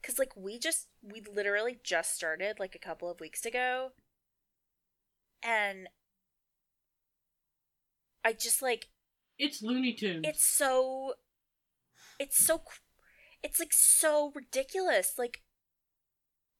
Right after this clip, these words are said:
Speaker 1: I feel like my entire life changed when, like, I started, like, that day that I, like, took the job to do that. Like, like,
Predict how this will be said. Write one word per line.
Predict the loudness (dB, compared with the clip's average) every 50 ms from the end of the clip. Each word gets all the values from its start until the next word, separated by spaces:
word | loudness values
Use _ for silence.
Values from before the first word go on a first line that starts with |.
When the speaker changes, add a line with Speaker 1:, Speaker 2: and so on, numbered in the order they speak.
| _ _
Speaker 1:
I | -12 -12 -12 -16 _
feel | -4 -2 -2 -2
like | -2 -4 -2
my | -2 -2
entire | -2 -4 -8 -10 -8 -4 -4 -4 -2
life | -2 -2 -2 -2 -4 -8 _
changed | -2 -2 -2 -2 -4 -8 -10 -10 -10 -12 -14 -16 -14 -14 -14 -14 -14 -4
when, | -4 -4 -4 -4 -8 -4
like, | -4 -4 0 2 2
I | 2 2 0 _ _ _ _ _
started, | -8 -6 -6 -6 -6 -8 -8 _ -2 -2 0 0 -2 -4 -8 _ _ _ _ _ _ _ -20 _ _ _ -10
like, | -10 2 6
that | 6 6 6 4 -4 _
day | 0 0 0 0 0
that | 0 2
I, | 2 0 -2 -6 _ _
like, | -2 -2 -2 _ _
took | -10 -10 -10 -8 -6
the | -8 -8 -8 _ _ _ _ _ _ _ _ _ _ _
job | -6 -6 -2 0 2 2 2 2 0 -8
to | -12 -12 -12 _ _ _ _ _ _
do | -10 -6 -4 0 2
that. | 2 2 2 2 -2 -2 _ -4
Like, | -4 -4 -4 -4 -14 -18 _ _ _ _ _ _ _ _ _ _ _ _ _ _ _ _ _ _ _ _ _ _ _ _ _ _ _ _ _ _ _ _ _ _ _ _ _ _ _ _ _ _ _ _ _ _ _ _ -2
like, | 0 0